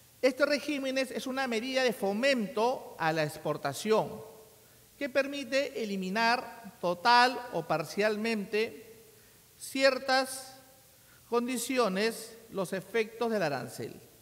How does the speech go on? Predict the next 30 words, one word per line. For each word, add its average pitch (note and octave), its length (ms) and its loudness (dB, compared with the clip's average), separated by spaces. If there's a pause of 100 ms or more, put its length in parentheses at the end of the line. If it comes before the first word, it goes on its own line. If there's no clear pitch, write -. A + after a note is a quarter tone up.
(1080)
Y G3 100 -4
en G3+ 80 4
nuestro G3+ 340 -2
país A3+ 300 0
no C#4 120 -4
solamente B3+ 560 -2
elimina B3 420 -2
el A#3 60 2
arancel, E3 800 -2 (720)
sino F#3+ 320 -2
también A3 560 0
el F3+ 160 -4
impuesto F#3+ 400 -4
general F3+ 240 0
a - 40 2
las G3 140 0
ventas, A3+ 600 0
el D#3+ 160 -8
impuesto F3 340 -6
selectivo F3 400 -4
al F#3+ 80 -2
consumo A3+ 920 -2 (360)
y F#3 140 -4
otros A#3 380 2
recargos G#3+ 680 0
como D#3 280 -4
derechos E3 340 -4
antidumping A3 840 0 (320)
o E3+ 100 -2
derechos E3+ 560 0